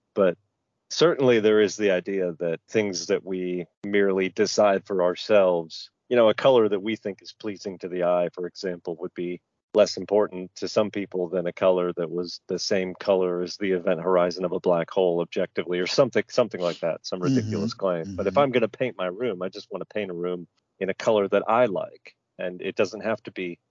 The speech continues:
Speaker 1: the most objectively beautiful color that there is. It just has to be a color that I like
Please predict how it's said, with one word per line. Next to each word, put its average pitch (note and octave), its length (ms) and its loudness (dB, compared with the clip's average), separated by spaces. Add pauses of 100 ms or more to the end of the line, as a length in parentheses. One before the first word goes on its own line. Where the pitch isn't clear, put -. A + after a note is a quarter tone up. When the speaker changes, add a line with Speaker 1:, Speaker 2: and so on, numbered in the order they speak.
(420)
Speaker 1:
the G2+ 60 -2
most G2 280 -4
objectively F#2 680 -2
beautiful F2 440 -6
color F2 340 0
that E2+ 160 -6
there F#2 340 2
is. D2+ 160 -8
It F2 120 -14
just - 160 -8
has G2 160 0
to - 100 -14
be F#2 140 -2
a F2 40 -4
color F#2+ 320 2
that F2 140 0
I F2 120 0
like A2+ 340 -2